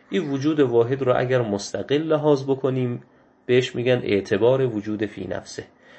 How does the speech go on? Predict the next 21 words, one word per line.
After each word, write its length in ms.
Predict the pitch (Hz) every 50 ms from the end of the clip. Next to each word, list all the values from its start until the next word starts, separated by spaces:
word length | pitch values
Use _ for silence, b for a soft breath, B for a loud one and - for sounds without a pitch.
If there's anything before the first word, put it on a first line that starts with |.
| B B B -
و 120 | 139 147 165
اگر 220 | 185 180 185 180
این 320 | 175 180 180 175 170 139
رو 220 | 104 104 98 - - - _ _ _
در 160 | 117 113 117
مقایسه 720 | 117 117 113 107 110 117 117 117 120 117 - 156 160 170
با 200 | 160 160 170 160
جوهر 480 | 151 131 120 110 107 107 107 123 127 120
و 100 | 107 104
جسم 460 | 104 101 107 127 160 180 - 180 175
در 180 | 165 170 160 156
نظر 380 | 156 156 151 139 147 143 135
بگیریم، 380 | 131 131 131 127 127 127 135 123
بهش 260 | 117 120 123 120 -
می‌گن 200 | 117 104 113 110
لغیره. 460 | 104 98 95 95 92 98 104 - 123
لذا 320 | 139 160 185 190 185 196 190
معروفه 520 | 175 156 139 135 139 156 170 151 - 117
در 180 | 101 104 98 -
فلسفهٔ 580 | - - 101 98 95 - 104 101 - 104 101
اسلامی 600 | 98 95 - - 107 101 101 104 117 131 156 180